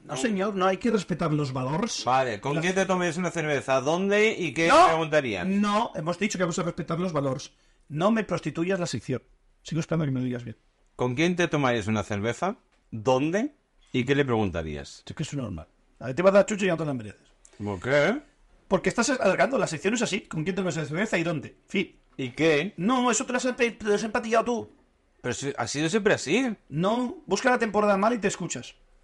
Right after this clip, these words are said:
Speaker 2: Entonces, si tú me preguntas, "¿Con quién te tomarías una cerveza y dónde?", te digo, "Pues con Marlon Brando en Chicago", y se acabó.
Speaker 1: Ya, pero aún así nos tirábamos, no hace falta tante-, tanta floritura.
Speaker 2: No, pero le, había una pregunta siempre per se.
Speaker 1: En resumen, dímelo tú, Carlos, que te lo sabe.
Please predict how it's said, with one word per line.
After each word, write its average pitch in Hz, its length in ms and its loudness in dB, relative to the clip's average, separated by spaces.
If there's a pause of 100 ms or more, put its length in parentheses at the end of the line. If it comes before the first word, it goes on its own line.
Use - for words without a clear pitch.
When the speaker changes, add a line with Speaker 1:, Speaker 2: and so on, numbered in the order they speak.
(180)
Speaker 2:
Entonces, 165 480 0
si 135 180 -6
tú 156 100 -2
me 190 100 4
preguntas, 175 480 0
"¿Con 123 160 -4
quién 147 120 -4
te 175 80 -2
tomarías 175 320 0
una 170 120 -2
cerveza 165 320 -2
y 165 60 2
dónde?", 196 200 2
te 180 120 -2
digo, 117 380 0 (340)
"Pues 127 480 0
con 113 160 -4
Marlon 180 300 2
Brando 220 520 4
en 156 220 -2
Chicago", 135 420 2
y 104 60 -4
se 113 80 -6
acabó. 110 420 0 (340)
Speaker 1:
Ya, 285 280 0
pero 220 140 4
aún 220 80 2
así 214 160 -4
nos 247 160 -6
tirábamos, 220 400 2
no 214 80 -2
hace 214 160 -6
falta 240 260 -2
tante-, 156 360 -2
tanta 151 200 -4
floritura. 131 380 -4
Speaker 2:
No, 120 200 0
pero 175 260 0
le, 143 260 -2
había 123 320 2
una 180 180 2
pregunta 185 440 2
siempre 120 360 -2
per 110 140 -2
se. 90 340 -4
Speaker 1:
En 165 140 -4
resumen, 139 420 -4
dímelo 165 300 0
tú, 135 100 -6
Carlos, 123 180 -4
que 139 100 -6
te 120 60 -8
lo - 60 -12
sabe. - 240 -16